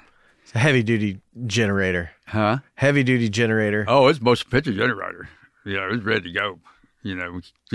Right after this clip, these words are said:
Speaker 2: sixty D B at fifty feet. You know, it was the real deal, uh, on it. And we, we, we got it, and we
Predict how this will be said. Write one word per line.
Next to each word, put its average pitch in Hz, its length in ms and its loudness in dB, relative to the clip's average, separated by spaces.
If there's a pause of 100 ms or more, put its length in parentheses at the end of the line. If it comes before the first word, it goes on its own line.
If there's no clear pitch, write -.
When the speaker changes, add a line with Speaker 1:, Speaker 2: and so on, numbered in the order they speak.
(220)
Speaker 2:
sixty - 440 -2
D 110 180 -2
B 104 220 -2
at 98 100 -10 (200)
fifty 101 260 -10
feet. 101 400 -8 (680)
You 101 140 -6
know, 92 180 -2
it 95 40 -2
was 104 120 -6
the 113 80 -2
real 98 200 -2
deal, 95 300 -8 (380)
uh, 95 180 -4
on 92 200 -6
it. 95 60 -10
And 101 100 -4
we, 107 80 -2 (180)
we, 113 200 0 (320)
we 107 140 -4 (180)
got 110 260 2
it, 139 140 2 (180)
and 95 140 -10
we 90 160 -8